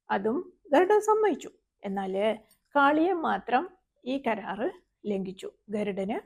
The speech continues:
അത് സഹിച്ചില്ല. അവര് തമ്മില് ഏറ്റുമുട്ടി. ഗരുഡന്റെ ചിറകടി കൊണ്ട് വലഞ്ഞ കാളിയൻ അവസാനം കാളിന്തി നദിയുടെ കയത്തിൽ അഭയം പ്രാപിച്ചു. അങ്ങനെ അവന്റെ കുടുംബവും ആ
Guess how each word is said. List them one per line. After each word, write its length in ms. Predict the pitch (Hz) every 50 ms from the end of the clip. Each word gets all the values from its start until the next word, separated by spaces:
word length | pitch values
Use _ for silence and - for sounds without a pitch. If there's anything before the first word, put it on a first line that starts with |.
| _ _ -
അത് 140 | 190 190
സഹിച്ചില്ല. 540 | 190 - 220 214 185 - - - - - - - - _ _ _ _ _ _ _ _ _ _ 226
അവര് 240 | 233 220 214 214 196
തമ്മില് 380 | 202 196 190 202 196 226 302 415 - - - _ _ _ -
ഏറ്റുമുട്ടി. 580 | 196 196 196 196 - 208 196 190 - - - - - _ _ -
ഗരുഡന്റെ 580 | 208 240 240 254 277 277 277 240 220 196 190 185 180 - - -
ചിറകടി 500 | - 240 220 233 254 269 269 254 233 220
കൊണ്ട് 320 | 226 190 185 180 175 202 285 - - - _ _ _ _ _ -
വലഞ്ഞ 400 | 220 214 208 208 220 214 208 208 208 202 214 - - _
കാളിയൻ 480 | - 226 202 208 247 262 254 196 147 - - _ _ _ _ _
അവസാനം 600 | 208 202 202 190 - 220 202 190 185 180 202 277 370 - _ _ _
കാളിന്തി 500 | - 226 208 220 254 294 339 349 349 320
നദിയുടെ 540 | 277 269 240 220 226 214 202 202 190 190 180 - - - _
കയത്തിൽ 460 | - 196 190 185 180 180 - 262 359 440 - - - _ _ _ _ _
അഭയം 320 | - 208 220 202 196 196 202
പ്രാപിച്ചു. 400 | - 190 180 - 185 180 - - - _ _ _ _ _ _ _ _
അങ്ങനെ 480 | - 233 226 247 349 427 381 277 226 220 226 233 - - _ -
അവന്റെ 440 | 208 214 214 226 233 240 247 254 254 269 349 - - _
കുടുംബവും 640 | _ - 247 233 254 277 294 285 240 208 196 196 202 240 - - _ _ _ _ _ -
ആ 120 | 208 226